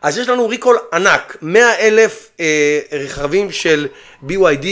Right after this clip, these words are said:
אה, הולכים לריקול. אה, העניין הוא, אני אתן ל-, אני אגיד לכם ממש את ה-, את ה-bottom line, מה שנקרא,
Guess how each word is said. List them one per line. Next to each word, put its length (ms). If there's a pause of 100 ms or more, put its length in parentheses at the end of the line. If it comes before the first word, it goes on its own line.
(220)
אה, 100
הולכים 400
לריקול. 520 (840)
אה, 280 (200)
העניין 460
הוא, 100
אני 60
אתן 100
ל-, 40
אני 180
אגיד 120
לכם 140
ממש 240
את 80
ה-, 360
את 100
ה-bottom 380
line, 140
מה 120
שנקרא, 380